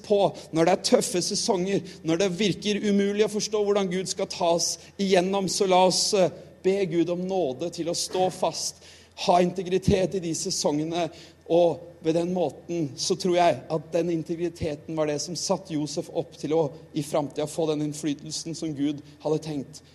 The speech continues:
at han skulle få. Punkt nummer fire, en kirke som har mer enn nok, den bygges med høy hvorfor-faktor og blikk på fremtiden. Apropos min pastor Brian Houston, så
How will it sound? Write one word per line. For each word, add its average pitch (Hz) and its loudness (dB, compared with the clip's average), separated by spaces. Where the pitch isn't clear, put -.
at - -10
han 139 0
skulle 127 -8
få. 120 -10
Punkt 233 6
nummer 233 4
fire, 214 4
en 214 2
kirke 220 2
som 202 0
har 226 8
mer 214 8
enn 220 4
nok, 208 4
den 220 4
bygges 190 0
med 214 0
høy 226 8
hvorfor-faktor 220 0
og - 2
blikk 220 4
på 214 6
fremtiden. 202 6
Apropos 233 4
min 240 2
pastor 220 4
Brian 220 8
Houston, 214 0
så 226 4